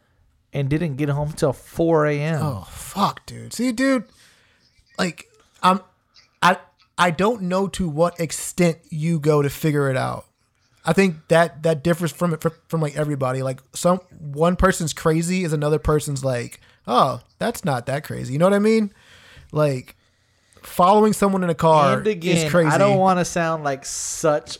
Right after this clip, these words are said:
Speaker 1: a big pussy, but as I get older, I feel like my answer has changed from when I was maybe in my twenties.
Speaker 2: Right. Yeah, I think so too.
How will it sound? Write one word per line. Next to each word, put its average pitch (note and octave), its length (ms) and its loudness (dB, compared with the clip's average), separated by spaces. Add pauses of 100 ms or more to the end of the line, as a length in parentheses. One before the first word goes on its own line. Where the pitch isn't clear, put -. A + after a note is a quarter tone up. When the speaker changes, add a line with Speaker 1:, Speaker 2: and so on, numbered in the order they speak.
Speaker 1:
a D3 100 -2
big C3+ 340 -8
pussy, D#3+ 520 -8 (520)
but D#3 300 4
as D3 320 4
I D3+ 140 4
get D3 300 0
older, C3+ 400 4
I B2 80 2
feel C3+ 220 0
like B2+ 160 -2
my B2 200 -6
answer B2 560 -6
has A2+ 240 -6
changed A2+ 580 -8
from A2+ 260 -8
when A2+ 140 -4
I A2 100 -4
was G#2+ 180 -4
maybe A2 260 -4
in G#2 120 -6
my G2+ 120 -6
twenties. G2+ 500 -14 (300)
Speaker 2:
Right. D3+ 400 -2 (360)
Yeah, C3+ 320 -4
I D#3+ 60 -4
think E3 160 -4
so C#3 140 -6
too. B2 340 -12